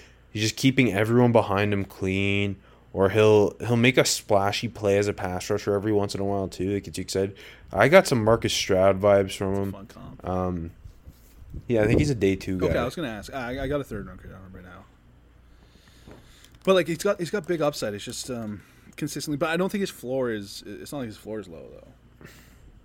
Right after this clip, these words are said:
Speaker 1: No.
Speaker 2: 'Cause he's such a mammoth.
Speaker 1: Uh, a-, after those two,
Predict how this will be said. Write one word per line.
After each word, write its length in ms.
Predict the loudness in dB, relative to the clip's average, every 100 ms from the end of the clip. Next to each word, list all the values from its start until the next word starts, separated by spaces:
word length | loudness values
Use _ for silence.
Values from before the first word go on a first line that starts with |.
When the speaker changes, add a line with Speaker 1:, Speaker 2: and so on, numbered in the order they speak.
| -20 _ _ -6
Speaker 1:
No. 160 | -2
Speaker 2:
'Cause 40 | 0 0
he's 40 |
such 160 | -2 -4
a 40 |
mammoth. 540 | -6 -6 -8 -14 -20 -18
Speaker 1:
Uh, 400 | -2 2 4 2 -2 _ _ _ -20 _ _ _ _ 4
a-, 40 | 4 6
after 380 | 4 4 2 2
those 440 | 6 6 6 2
two, 440 | 2 4 4 2